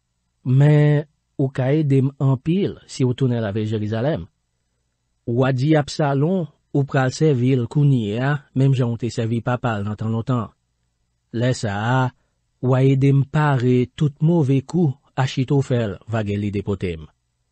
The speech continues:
Zadòk ak Abyata, de prèt yo, va la tou.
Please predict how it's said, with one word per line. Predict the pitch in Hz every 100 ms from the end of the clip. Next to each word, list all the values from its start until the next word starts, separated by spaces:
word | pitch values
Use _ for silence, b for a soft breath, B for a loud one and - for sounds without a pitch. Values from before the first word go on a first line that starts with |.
| _ _ _ _ _ _ _ _ _ -
Zadòk | 113 110 95 107 143 143 139 -
ak | 104 117
Abyata, | 113 123 113 - 147 139
de | 123
prèt | 123 113 95 -
yo, | 123
va | 123 117
la | 113
tou. | 101 92